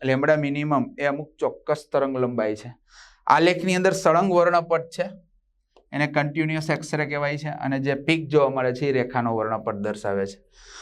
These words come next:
તો આવી રીતે એક્સ-રેની શોધ થઈ, અઢારસો ને પંચાણુંમાં રોન્ઝન્ટે કરી. હવે આપણે વાત કરવી છે લાક્ષણિક એક્સ-રે વર્ણપટ. વિદ્યાર્થી મિત્રો, શું જોવું છે? લાક્ષણિક એક્સ-રે વર્ણપટ અને કે આલ્ફાની આવૃત્તિ.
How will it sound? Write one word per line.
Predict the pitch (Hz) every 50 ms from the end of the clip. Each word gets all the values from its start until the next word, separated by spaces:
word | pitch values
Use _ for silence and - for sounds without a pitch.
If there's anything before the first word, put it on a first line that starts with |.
| - - _ _
તો | 226 233
આવી | 233 - - 135 151 165 180 226 247 233
રીતે | 196 190 170 - - 185 196 202 - - -
એક્સ-રેની | 165 165 - - - - 180 170 165 165 165 160
શોધ | 165 - - 131 117 104 - - _
થઈ, | - 101 98 - _ -
અઢારસો | 131 131 135 139 143 143 143 - 143
ને | 139 143
પંચાણુંમાં | 139 - 151 123 131 127 127 135 127 127 131 139 135 127
રોન્ઝન્ટે | 117 110 110 113 113 107 113 107 98 110 104
કરી. | - 107 107 101 - - - - - - - - -
હવે | - 131 156 180 214
આપણે | 240 233 240 240 240
વાત | 220 202 208 208 208 - -
કરવી | 196 196 208 214
છે | 208 - 220 226 262 262 - _ _ _ _
લાક્ષણિક | - 113 120 131 135 - - - - - 220 226 240 220 - - -
એક્સ-રે | 165 160 165 - - - 165 160 151
વર્ણપટ. | 139 120 120 120 123 123 113 101 101 104 101 101 _ _ _ _ _
વિદ્યાર્થી | 127 123 123 135 127 - 123 113
મિત્રો, | 104 101 101 92 104 101 101 - _ _ _ _ _ _ _ _ _ _ - -
શું | 160 151
જોવું | 143 147 139 139 139 -
છે? | - 160 151 - _ _ - _ _ _ _ _ _ _ _ _ -
લાક્ષણિક | 110 127 139 135 - - - - 175 175 185 175 160
એક્સ-રે | 156 151 - - 170 160
વર્ણપટ | 156 147 143 143 147 151 147 - 156 151 156 -
અને | 143 143 135
કે | 135 - - 165 165 165
આલ્ફાની | 156 147 147 - - 160 143 147 143
આવૃત્તિ. | 120 107 123 123 120 117 107 101 104 104 104 101 _